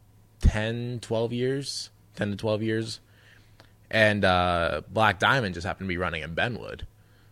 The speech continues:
So I went over and watched that. And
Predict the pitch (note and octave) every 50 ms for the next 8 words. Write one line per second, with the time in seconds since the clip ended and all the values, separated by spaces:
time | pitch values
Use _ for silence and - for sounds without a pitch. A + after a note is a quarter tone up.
0 | _ - - - G2+ F#2+ F#2+ F#2+ F#2+ G2+ G2 G2 G2 G2 F#2 F#2 F#2 F#2+ F#2+ E2+
1 | - F2 F#2 F2+ F2 F2 F2 E2+ E2 E2 E2 D#2+ D2 - - - - _ _ _
2 | - G2 G#2 G#2 G2+ F#2 - - - G#2+ A2 A2+ G#2 F#2+ F#2 F2+ - - - -
3 | - - - _ _ - _ _ _ _ - - _ _ _ _ _ _ _ _
4 | _ - _ - - F2+ F#2+ F#2 F#2 F2